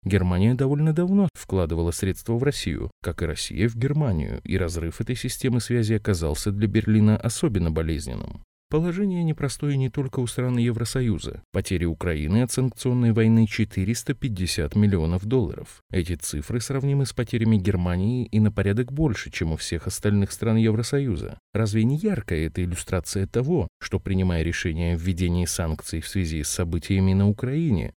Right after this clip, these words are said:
западные державы меньше всего думали о том, чем это обернется для Украины? Такой результат, конечно же, был предсказуем. Чем все это закончится, понимали все, кроме жертв Майдана,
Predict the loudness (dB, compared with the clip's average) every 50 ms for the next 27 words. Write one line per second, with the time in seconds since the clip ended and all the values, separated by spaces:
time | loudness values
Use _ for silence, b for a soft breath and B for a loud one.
0 | -6 -4 -2 -2 -2 -2 -2 2 4 4 4 4 4 4 2 2 2 0 -2 0
1 | 2 2 2 4 2 2 2 2 0 0 0 -4 -6 -4 0 0 2 2 4 4
2 | 4 4 4 4 2 0 -2 -2 0 2 2 2 2 0 0 2 2 2 2 0
3 | 0 0 -2 -2 0 -2 -2 -4 -4 -4 -2 -2 -2 -2 -4 -6 -4 -2 0 -2
4 | -2 -2 -2 -2 -2 -2 0 -2 -2 -2 -4 -6 -10 -14 B B B B B -2
5 | 0 0 0 0 2 2 2 0 0 2 -2 -2 -2 0 0 2 2 2 0 0
6 | 0 2 2 2 2 2 0 0 0 -2 -4 -4 -2 -2 -2 0 0 0 0 0
7 | -2 -6 -8 -12 _ -6 -2 -2 -2 -2 -4 -2 -2 -2 -2 0 -2 -2 -2 -2
8 | 0 0 -2 0 -2 -4 -8 -10 -10 -10 -8 -4 -2 0 2 2 4 2 2 0
9 | -2 -2 -4 -4 -4 -4 -4 -4 -2 -2 -2 -2 -2 -2 -2 -4 -6 -10 -8 -6
10 | -4 -2 -2 -2 0 0 0 0 -2 -4 -8